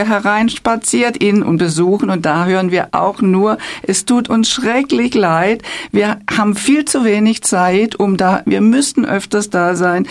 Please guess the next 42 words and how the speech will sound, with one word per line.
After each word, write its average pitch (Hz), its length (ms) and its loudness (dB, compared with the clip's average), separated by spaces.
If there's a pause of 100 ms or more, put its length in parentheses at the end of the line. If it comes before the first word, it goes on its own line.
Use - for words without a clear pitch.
(160)
es 214 200 0
fehlt 254 300 0
die 254 120 0
Ansprache 180 580 -2
für 180 160 -2
meine 175 280 2
Mutter, 165 320 0
für 175 180 -4
meinen 180 240 2
Vater, 165 480 0 (220)
der 247 120 0
kann 185 300 -2
nicht 175 200 0
mehr 170 220 2
so, 170 220 0 (200)
aber 208 240 0
ich 196 180 -2
selber 185 300 2
bin 196 200 2
halt 185 180 0
auch 165 180 0
berufstätig 180 720 0
und 175 140 0
vielleicht 175 320 -2
gar 165 180 0
nicht 170 160 -2
richtig 165 320 -2
vor - 240 -4
Ort." 175 200 -2 (320)
Also 214 220 0
das 220 200 -2
ist 226 200 -2
wirklich 254 380 0 (240)
sehr 269 340 0
viel 254 300 2
Geschichte 233 560 0
auch 208 120 0
von 226 200 2
Bedauern 214 800 0
und 196 220 0
durchaus 202 500 0
Wahrnehmen, 185 840 2